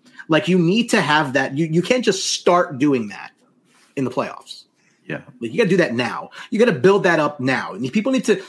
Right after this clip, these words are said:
Speaker 1: teams are gonna look at tape on you. They need to respect your ability to throw to somebody else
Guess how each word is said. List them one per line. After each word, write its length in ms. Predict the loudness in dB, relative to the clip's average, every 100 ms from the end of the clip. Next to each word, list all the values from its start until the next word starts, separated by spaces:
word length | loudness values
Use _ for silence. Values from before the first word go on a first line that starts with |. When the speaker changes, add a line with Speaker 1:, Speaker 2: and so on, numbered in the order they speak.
| -18 -10
Speaker 1:
teams 280 | 0 2 4
are 40 |
gonna 140 | 2 4
look 160 | 4
at 100 | 2 2
tape 260 | 2 2
on 120 | -2
you. 120 | -2 0
They 80 |
need 100 | 0
to 100 | 2
respect 440 | 2 2 -2 -2 0
your 100 | 0
ability 300 | 2 0 0
to 80 | -2
throw 320 | -2 0 0
to 120 | -2
somebody 600 | -6 -2 0 2 2 0
else 380 | 0 -2 -4